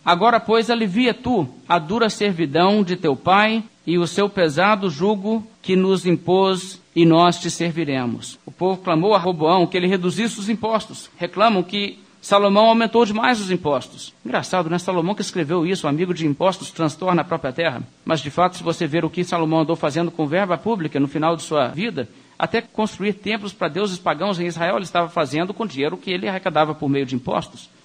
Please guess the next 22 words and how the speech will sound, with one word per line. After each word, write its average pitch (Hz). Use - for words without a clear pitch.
Veja 214
que 175
abuso. 156
Até 160
Salomão. 220
E 196
o 220
povo 240
agora 233
pede 233
a 214
Roboão 196
que 226
ele 220
reduza 180
esses 156
impostos. 165
Verso 170
cinco. 180
Ele 214
lhes 202
respondeu, 170